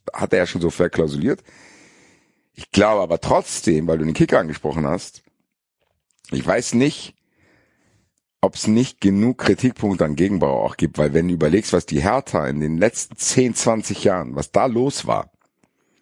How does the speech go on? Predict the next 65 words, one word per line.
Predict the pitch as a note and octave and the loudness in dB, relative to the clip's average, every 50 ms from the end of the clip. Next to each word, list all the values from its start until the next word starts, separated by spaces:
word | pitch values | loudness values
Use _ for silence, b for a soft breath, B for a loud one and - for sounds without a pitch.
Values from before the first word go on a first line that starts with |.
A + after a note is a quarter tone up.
| _ _ _ _ _ _ _ | _ _ _ _ _ _ _
wer | D#2+ D2+ | -6 -2
da | D2 F2+ F#2+ | 0 2 2
gearbeitet | F#2+ - D#2 C#2 F2+ A2+ B2+ A#2 A2+ G#2+ - - - - | 2 2 2 2 2 2 2 2 2 2 0 -2 -2 -2
hat, | G2 F#2+ - | 0 0 0
auf | C#2+ - - | -2 0 2
welche | G2 G2 G2 G2 F2 D2+ | 0 2 2 0 0 2
Weise | D#2+ F#2 G2 F#2+ E2 F2 | 2 2 2 0 0 -2
und | E2+ D#2+ D2+ D#2+ | -4 -4 -6 -6
wie | F#2 G2 F2 | -4 -2 -2
und | D2+ E2 D2+ | -2 0 0
was. | D#2 E2+ - - - _ _ _ _ _ _ _ _ _ _ _ _ _ _ _ _ _ _ _ _ _ _ _ _ - | 0 0 -2 -4 -12 _ _ _ _ _ _ _ _ _ _ _ _ _ _ _ _ _ _ _ _ _ _ _ _ -10
Also | C2+ C2+ C#2 | -4 -2 -2
ich | F2+ | 0
glaube, | - - B2 A#2 F#2 | 2 2 2 2 0
ich | F#2+ E2+ | 0 2
wäre | F2+ F#2 | 2 2
als | F2 F2 - | 2 2 2
Hertha-Fan | G#2+ G2+ - G#2 - - G#2+ G2 F#2 | 2 2 0 0 2 0 0 0 0
jetzt | F#2+ F#2 - - - - | -2 -4 -4 -6 -2 -2
auch | - G#2 - | -2 -2 0
kein | - - F#2 D#2+ | 0 -2 -2 0
Gegenbauer-Fan | D#2 E2+ E2+ E2+ E2+ D2+ C#2+ C#2 C#2+ D2+ - - F2 D2 C2+ C2+ | 2 2 2 2 2 2 2 2 2 2 0 0 0 0 0 -2
und | C#2+ | -4
ich | D2+ | 0
glaube, | - E2+ E2+ E2+ E2+ | 2 2 2 4 2
der | E2 | 2
hat | F2 - D2 | 2 0 0
auf | D#2+ - | 0 2
der | - D#2 C#2+ | 0 0 2
letzten, | D2 E2+ - - - - - G2 G2 F#2+ E2+ - | 0 -2 -2 -4 -8 -6 -2 -2 0 0 -2 -2
äh, | - E2+ F2 E2+ E2+ D#2+ - | 0 2 2 2 2 0 -2
Wahl | - C#2 C#2+ D2+ E2 F#2 F2+ C2 | -2 0 2 2 4 4 4 2
auch | D2+ F2 F#2 | 2 2 2
nur | F2 D#2+ D2+ | 0 0 0
vierundfünfzig | - - G#2+ G2 F2 - F2+ F2 - - | 0 0 0 0 -2 -4 -8 -10 -10 -10
Prozent | - C2 C2 - F#2 G2 - | -10 -6 -2 0 0 0 0
bekommen, | A2 - - A2 A2 G#2 | -2 -2 0 0 0 0
wenn | G2+ | 0
ich | F#2 - | -2 -4
es | - - | -6 -6
richtig | - A2 - - | -6 -6 -4 -2
gelesen | G#2 G2+ G#2 G#2 A2 | 0 2 2 4 2
habe. | A2+ - B B B B B B B B B B B B B | 2 0 B B B B B B B B B B B B B
Also | - C#2 C#2+ | -6 -6 -4
das | C#2 - | -2 0
heißt, | F2 E2 E2 - | 0 -2 0 0
der | E2+ E2+ | 0 0
steht | - - F2+ F2 - | 2 0 0 0 -2
sowieso | - D#2 D2 C2+ D2 F#2 | -2 -4 -2 0 0 2
in | G#2+ | 2
der | F#2+ F2 | 0 0
Kritik | - - D#2+ - G#2 G2 - | 0 -2 -2 -2 -2 -4 -2
und | D#2+ D#2 | -4 -4
ich | D2 C2+ | -2 0
weiß | D2 E2 F#2 - - - | 0 0 0 0 -2 0
nicht, | G2 G#2+ B2+ C3+ - - | 0 0 2 2 2 2
ob | G#2 G#2 | 2 0
ich | G2+ - | 0 0
da | - F#2+ G#2 | 2 2 2
jetzt | A2 G#2 - - | 2 0 2 2
sagen | G2+ G2+ A2 G2 G2 | 2 2 0 -2 -2
würde, | G2+ F#2+ F#2 | -2 -2 -4
okay, | E2 - - G#2+ | -2 0 0 0
der | G2 F2+ | 0 0
Kicker | - - A2+ G2 - G#2+ G#2 | -2 -2 -2 0 2 2 2